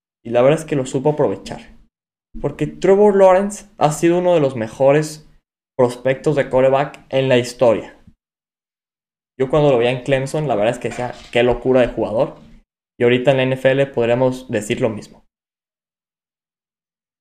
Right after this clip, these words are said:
Hablando más de métricas, en métricas de oportunidad,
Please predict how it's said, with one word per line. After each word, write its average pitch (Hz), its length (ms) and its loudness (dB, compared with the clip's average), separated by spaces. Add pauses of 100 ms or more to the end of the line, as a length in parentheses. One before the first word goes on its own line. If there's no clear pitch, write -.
Hablando 165 300 2
más 180 260 2
de 165 80 4
métricas, 165 880 -4 (640)
en 127 100 -4
métricas 156 400 -2
de 143 60 0
oportunidad, 123 880 -4